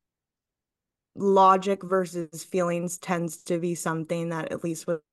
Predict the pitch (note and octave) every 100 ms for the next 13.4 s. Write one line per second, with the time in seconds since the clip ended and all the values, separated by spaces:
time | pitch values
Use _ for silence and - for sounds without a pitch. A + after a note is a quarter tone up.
0 | - E3 D#3+ E3 D#3+ D#3 E3+ D#3 D#3 D3+
1 | - D#3+ D#3+ F#3 G3+ A3 - G#3+ G#3+ G#3
2 | G#3 F#3+ F3+ - D#3+ D#3 - G#3+ A#3 B3
3 | B3 B3+ C4 - - G3 F3+ F3+ F3 E3+
4 | F3 F3 E3+ E3+ E3 F3 E3+ - - E3+
5 | E3+ E3 E3 E3 E3 E3 E3 D#3+ D#3 -
6 | G#3 G3+ F3 E3+ D#3+ E3+ E3 E3+ E3+ E3+
7 | - D#3+ D#3 - E3+ - E3 D#3+ D#3+ D#3+
8 | - _ _ _ _ _ _ _ - F#3
9 | F3+ E3+ E3 D#3 - - - _ _ _
10 | _ _ _ _ _ _ _ _ _ _
11 | _ _ _ _ _ _ _ _ - -
12 | - - G3 - - F#3 E3 D3+ E3+ D#3+
13 | - E3+ D#3+